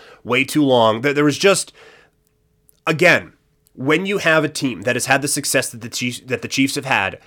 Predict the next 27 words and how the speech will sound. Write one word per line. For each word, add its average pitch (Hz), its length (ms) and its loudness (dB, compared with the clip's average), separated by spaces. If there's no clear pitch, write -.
for - 180 -2
so 127 420 -2
long 117 380 0
with 123 220 -4
this 135 260 0
group, 117 400 -2
it 160 140 6
is 156 180 0
easy 175 320 -4
to 151 80 -2
just, 139 340 2
"We'll 131 160 0
be 147 160 4
able 139 160 6
to 139 100 -4
out-talent 117 580 0
everything." 107 540 -6
But 123 380 4
th-, 156 160 2
there 165 140 6
were 160 80 6
just, 170 240 0
there, 165 120 6
there 160 120 4
were 156 80 4
times 156 420 4
where 135 380 8